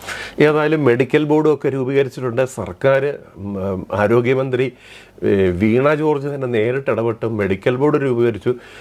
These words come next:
മറ്റ് ജില്ലകളിൽ നിന്നുള്ള, ആ, പ്രഗത്ഭരായ ഡോക്ടർമാരെല്ലാം, ഉം, എറണാകുളത്തേക്ക് വന്ന്, ആ, ട്രീറ്റ്മെന്റ്, ഏറ്റവും നല്ല ട്രീറ്റ്മെന്റ് കൊടുക്കുന്നുണ്ട്.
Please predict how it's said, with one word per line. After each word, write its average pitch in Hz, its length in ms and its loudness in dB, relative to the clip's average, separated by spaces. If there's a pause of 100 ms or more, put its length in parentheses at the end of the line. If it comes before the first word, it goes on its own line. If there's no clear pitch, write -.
(160)
മറ്റ് 117 480 2 (120)
ജില്ലകളിൽ 120 500 2
നിന്നുള്ള, 123 500 -2 (300)
ആ, 101 320 -2 (100)
പ്രഗത്ഭരായ 123 640 0
ഡോക്ടർമാരെല്ലാം, 113 920 -4 (280)
ഉം, 101 320 -4
എറണാകുളത്തേക്ക് 110 760 0
വന്ന്, 104 320 -2 (500)
ആ, - 160 2 (100)
ട്രീറ്റ്മെന്റ്, 151 760 2 (320)
ഏറ്റവും 196 600 0
നല്ല 170 220 0
ട്രീറ്റ്മെന്റ് 139 600 -2
കൊടുക്കുന്നുണ്ട്. 113 680 0